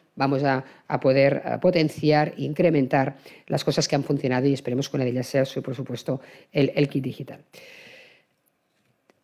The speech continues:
A mí me ha parecido muy bien algunos de los, de los datos que habéis dado hoy, donde me han sorprendido, ¿no? Que era en el nivel de confianza que tienen las pymes en su capacidad de transformarse. Y yo creo que esta, ah, confianza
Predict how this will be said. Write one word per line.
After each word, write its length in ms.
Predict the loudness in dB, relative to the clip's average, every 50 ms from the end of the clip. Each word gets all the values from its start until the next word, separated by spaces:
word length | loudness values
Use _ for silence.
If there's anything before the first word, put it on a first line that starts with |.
| _ 2
A 80 | 4
mí 140 | 6 8 8
me 100 | 8 8
ha 220 | 8 6 2 0 -6 -14 _ _ _ _ _ _ 2
parecido 360 | 2 2 4 4 4 6 6
muy 160 | 8 8 8
bien 380 | 6 6 6 4 4 2 -2 -2 -2
algunos 340 | 2 2 4 4 4 4 4
de 120 | 4 4
los, 340 | 6 4 2 0 -2 -2 0
de 80 | 2
los 140 | 2 4 4
datos 260 | 2 2 2 0 -2
que 80 | 0 2
habéis 200 | 4 4 4 4
dado 220 | 4 4 4 6
hoy, 280 | 6 6 4 2 0 -6 -16 _ _ _ _
donde 200 | 0 0 2 4
me 60 | 4
han 80 | 4 2
sorprendido, 640 | 2 0 -4 -4 -2 0 0 2 4 2 2 2
¿no? 240 | -2 -6 -8 -10 -8 -4
Que 120 | 0 0
era 180 | 2 2 2 2
en 160 | 2 4 4
el 160 | 4 4 6
nivel 280 | 6 6 6 6 6 6
de 100 | 4 4
confianza 560 | 2 2 -2 -2 -2 -2 -2 0 0 0 -2
que 80 | -2 0
tienen 180 | 0 2 2
las 160 | 0 0 -2 -4
pymes 340 | -2 0 2 2 2 0
en 80 | 0 -2
su 160 | -4 -4 -2
capacidad 460 | -2 -2 -2 -2 -4 -4 -2 0 0
de 80 | 0 0
transformarse. 680 | -2 -4 -6 -6 -6 -6 -6 -6 -8 -12 -16 -18 -20 _ _ _ _ _ _ _ _ _ _ -20 -20 -20 -20 -20 -20 -6 2 6
Y 60 | 6
yo 100 | 6 6
creo 260 | 6 6 6 6 6
que 100 | 4 4
esta, 720 | 4 2 0 -2 0 2 2 4 4 2 2 0 -2 -4 -2
ah, 480 | 0 2 4 4 4 4 2 2 0 -2 -6 _ _ _ _ _ _ _ _ _ _ _ _ _ _ _ _
confianza 800 | 0 0 0 0 -2 -2 0 2 2 2 0 0 -2 -2 -2